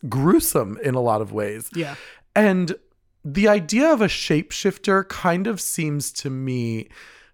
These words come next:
Speaker 1: to stem from the idea of, like, distrust.
Speaker 2: Yeah.
Speaker 1: Where it's like the, the, the quote unquote wolf in sheep's clothing, for lack of
Speaker 2: Mm-hmm.
Speaker 1: a better, uh, analogy.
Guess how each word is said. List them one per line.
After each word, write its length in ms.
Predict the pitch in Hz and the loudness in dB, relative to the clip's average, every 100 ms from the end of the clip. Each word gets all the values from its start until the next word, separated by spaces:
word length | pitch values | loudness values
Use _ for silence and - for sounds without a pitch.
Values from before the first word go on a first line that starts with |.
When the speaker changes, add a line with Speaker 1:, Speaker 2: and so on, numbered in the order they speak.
| - | -4
Speaker 1:
to 140 | 185 | -2
stem 560 | - - - 170 165 165 | 0 -4 0 0 0 -4
from 680 | - 165 139 123 120 120 - _ _ - | -2 2 2 2 -4 -8 -14 _ _ -20
the 280 | 110 160 | -6 0
idea 440 | 156 135 117 131 131 | 0 0 -2 -2 -2
of, 300 | - 123 107 | -4 -6 -4
like, 320 | 107 95 - | -6 -6 -10
distrust. 920 | - 113 - - - 117 - - - - _ _ _ _ | -8 -6 -8 -10 -6 -6 -4 -10 -12 -20 _ _ _ _
Speaker 2:
Yeah. 160 | 185 175 | 0 2
Speaker 1:
Where 80 | 175 | 2
it's 180 | 147 | 2
like 280 | 170 143 - | 0 -2 -2
the, 120 | 175 - | -2 -2
the, 340 | 139 185 147 131 | -2 0 0 -4
the 220 | - 131 156 | -4 0 0
quote 240 | - 180 | 2 0
unquote 380 | 170 - 143 147 | 0 2 0 0
wolf 400 | 127 147 151 - | 2 4 4 2
in 120 | 143 | -2
sheep's 380 | - 139 131 - | 0 -2 -2 -4
clothing, 540 | - 143 120 101 113 | 2 4 4 0 -6
for 160 | - 123 | -4 2
lack 200 | 117 143 | 2 2
of 40 | |
Speaker 2:
Mm-hmm. 80 | 131 | -2
Speaker 1:
a 60 | 120 | -2
better, 320 | 120 117 107 _ _ _ - | -2 -2 -4 _ _ _ -2
uh, 240 | 117 101 - _ _ _ _ _ _ _ | 0 -2 -6 _ _ _ _ _ _ _
analogy. 600 | 127 131 143 120 101 101 | -6 -2 0 -2 -4 -8